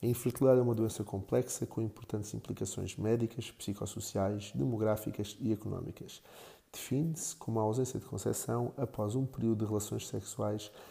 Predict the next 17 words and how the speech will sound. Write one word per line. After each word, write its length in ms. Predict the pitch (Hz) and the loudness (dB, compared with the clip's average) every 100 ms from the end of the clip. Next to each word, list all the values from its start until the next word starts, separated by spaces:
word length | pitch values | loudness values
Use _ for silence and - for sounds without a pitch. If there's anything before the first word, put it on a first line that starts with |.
| - | -18
sem 300 | - - 127 | -8 2 2
contracepção, 760 | 120 107 - 101 98 98 95 87 - - - - _ | 2 0 0 0 0 0 0 -2 -6 -16 -20 -20 _
por 160 | - 110 | -4 -2
mais 480 | 107 107 101 104 - | 0 2 0 -2 -4
de 80 | |
doze 400 | 98 101 101 101 | -2 2 2 2
meses 460 | 113 110 92 - - | 2 4 2 -2 -8
em 80 | 98 | -4
mulheres 520 | 98 101 101 95 - | 0 2 2 2 -2
com 180 | - 98 95 - | -8 -10 -10 -10
menos 460 | - 104 101 98 101 | -4 -2 0 -2 -6
de 160 | - | -10
trinta 280 | - 101 101 | -4 -4 -2
e 40 | |
cinco 320 | 101 - 95 120 | -4 -4 4 4
anos 320 | 143 147 - - - - - | 4 0 -8 -14 -16 -14 -2
e 120 | 139 | -2